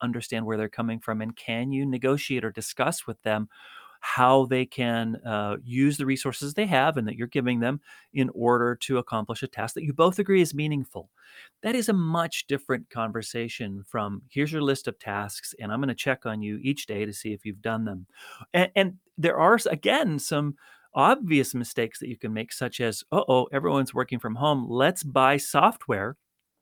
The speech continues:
that monitors all of our employees, makes them look in the camera every hour to see whether or not they are actually in front of their laptops." And even when, you know, one company famously, uh, when their employees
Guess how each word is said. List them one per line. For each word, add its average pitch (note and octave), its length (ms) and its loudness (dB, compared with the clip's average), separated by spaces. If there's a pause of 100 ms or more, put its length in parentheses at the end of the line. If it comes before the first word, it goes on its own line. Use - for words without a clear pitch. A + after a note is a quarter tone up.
(140)
that C#3+ 200 2
monitors C3+ 600 2
all B2 160 6
of A#2+ 100 2
our A#2+ 140 4
employees, A#2+ 640 -2
makes C3 360 -4
them A#2+ 180 0
look D3+ 220 2
in D3 80 0
the C3 80 0
camera E3 480 0
every B2+ 280 0
hour A#2+ 440 4
to - 120 -12
see - 300 -6
whether C3+ 340 2
or B2+ 40 -2
not C3+ 180 0
they B2 100 -2
are A2+ 160 -2
actually B2 640 -4
in A2 80 -6
front D3 300 2
of D#3 80 -4
their B2 100 4
laptops." A2 580 -2 (380)
And C3 160 2
even E3+ 220 4
when, D3 320 2
you A#2 80 -6
know, F2 120 -12
one C3+ 220 0
company A#2+ 380 -4
famously, B2+ 480 -4 (400)
uh, B2 160 2
when C#3 180 2
their D#3 140 2
employees E3+ 580 0